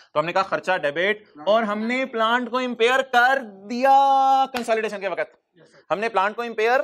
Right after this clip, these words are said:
कर दिया, हमने plant को कम कर, एक एक बात गौर से सुननी है। और अगली बात, जिस वक्त हमने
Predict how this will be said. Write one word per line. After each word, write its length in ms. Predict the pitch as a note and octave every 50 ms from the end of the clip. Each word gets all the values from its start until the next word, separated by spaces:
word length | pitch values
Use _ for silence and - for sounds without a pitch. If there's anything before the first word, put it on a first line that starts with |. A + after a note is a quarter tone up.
| C#4 _ _
कर 400 | - - - - - G3+ G#3+ A3+
दिया, 340 | A3+ E3+ E3+ G#3 G#3+ A3+ A#3 A#3+ A#3+ A#3 A#3 A#3
हमने 240 | A3+ G#3 B3 A3 A#3
plant 220 | G#3+ G#3+ A3+ A#3
को 100 | A#3 B3
कम 300 | A#3+ A3+ A3+ A#3 B3 B3+
कर, 500 | A#3+ - A#3 A#3+ B3 C4 D4 C4+ - _ _ - - - - - - -
एक 100 | G#3+ G#3
एक 80 | A#3+ F#3
बात 120 | A3 A3+
गौर 120 | G3+ A3 G3
से 100 | G3 F3+
सुननी 220 | F3+ D3+ C3+ A#2+
है। 120 | G#2 G2 _ _ _ _ _ _ _ _ _ _ _ _ -
और 100 | C#3+ E3
अगली 180 | F3 E3+ F#3+
बात, 300 | F#3 F3 E3+ - - - _ _ _ _ _ -
जिस 160 | C3 E3+ -
वक्त 180 | G#3+ F3+ G#3 F#3+
हमने 240 | E3 D3 C#3+ D3+